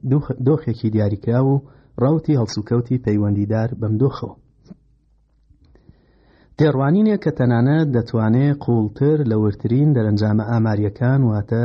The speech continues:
ستاتیسک بێت. تێگەیشتن بە مەڕازی نابێ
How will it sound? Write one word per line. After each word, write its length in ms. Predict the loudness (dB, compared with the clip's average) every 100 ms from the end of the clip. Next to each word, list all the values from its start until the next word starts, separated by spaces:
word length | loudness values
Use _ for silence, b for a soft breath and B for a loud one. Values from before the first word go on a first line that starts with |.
| -2
ستاتیسک 1300 | -4 -6 -4 -2 -4 -6 -20 -4 -2 -2 -2 -4 -4 -18 -20 _
بێت. 320 | -6 -6 -10 -20 _ _ _ _ _ _ _ _ _ _ _ _ _ b b b b b -2
تێگەیشتن 580 | 0 2 0 2 2 4
بە 100 | 4
مەڕازی 440 | 2 0 0 2
نابێ 320 | 2 0 -4